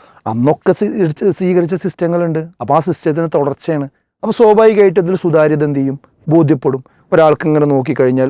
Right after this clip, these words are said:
വളരെ സുതാര്യമായിട്ടാണ് കാര്യങ്ങൾ പോകുന്നത് എന്ത് ചെയ്യും? ബോധ്യം. അപ്പൊ ആ സിസ്റ്റം നോക്കുമ്പോ കുഴപ്പമുണ്ടാവില്ല. പക്ഷേ ഈ സിസ്റ്റം കയ്യിലുള്ളവർ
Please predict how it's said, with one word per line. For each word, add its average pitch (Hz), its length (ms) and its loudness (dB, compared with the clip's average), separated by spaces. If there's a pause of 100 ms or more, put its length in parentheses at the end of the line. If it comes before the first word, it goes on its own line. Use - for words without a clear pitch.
വളരെ 135 280 0
സുതാര്യമായിട്ടാണ് 127 600 -2
കാര്യങ്ങൾ 123 280 -4 (120)
പോകുന്നത് 123 380 -4
എന്ത് 120 100 -6
ചെയ്യും? 123 180 -6
ബോധ്യം. 127 180 -4 (280)
അപ്പൊ 220 180 4
ആ - 20 2 (120)
സിസ്റ്റം 285 500 0
നോക്കുമ്പോ 202 400 2 (140)
കുഴപ്പമുണ്ടാവില്ല. 165 580 2 (480)
പക്ഷേ 220 260 4 (440)
ഈ - 20 8 (160)
സിസ്റ്റം 196 440 0 (460)
കയ്യിലുള്ളവർ 180 960 4